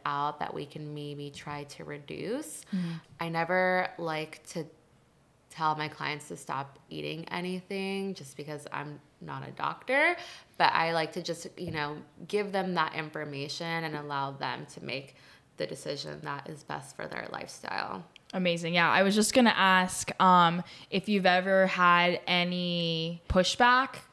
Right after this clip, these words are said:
Speaker 2: with, like, a client.
Speaker 1: I am just really upfront about
Speaker 2: Okay.
Speaker 1: it from the beginning, and I really try to educate my clients
Speaker 2: Yeah.
Speaker 1: on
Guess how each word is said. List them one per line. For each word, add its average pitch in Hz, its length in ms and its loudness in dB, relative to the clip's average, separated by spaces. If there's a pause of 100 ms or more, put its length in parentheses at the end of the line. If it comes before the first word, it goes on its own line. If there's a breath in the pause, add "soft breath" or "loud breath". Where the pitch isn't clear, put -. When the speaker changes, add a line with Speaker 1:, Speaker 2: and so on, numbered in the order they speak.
Speaker 2:
with, 214 240 2
like, 220 180 4
a 233 60 0
client. 214 520 4
Speaker 1:
I 269 760 10
am 240 500 6
just 202 280 0
really 185 300 4
upfront 160 600 4
about 151 220 8
Speaker 2:
Okay. 147 100 6
Speaker 1:
it 147 60 -2
from 165 160 0
the 160 80 -2
beginning, 156 580 -2
and 165 100 -2
I 156 60 -2
really 160 280 -2
try 151 180 -4
to 135 180 -6
educate 151 460 -4
my 143 180 -4
clients 147 800 -4
Speaker 2:
Yeah. - 100 -10
Speaker 1:
on 151 520 4